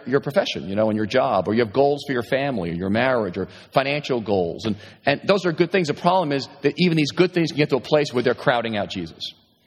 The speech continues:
Because life is meant to be lived with him at the center, out of which all else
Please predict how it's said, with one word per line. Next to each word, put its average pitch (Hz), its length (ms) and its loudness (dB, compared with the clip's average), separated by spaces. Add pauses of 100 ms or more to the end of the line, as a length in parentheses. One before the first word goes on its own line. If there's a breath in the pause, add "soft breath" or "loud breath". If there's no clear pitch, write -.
(320 soft breath)
Because 143 220 2
life 175 260 0
is 165 80 -4
meant 160 120 0
to 143 60 -10
be 151 60 2
lived 147 200 2
with 123 100 -4
him 160 120 2
at 143 60 -2
the 120 80 -4
center, - 380 2
out 143 140 2
of 131 80 -4
which 127 120 -6
all 120 220 2
else 98 160 -2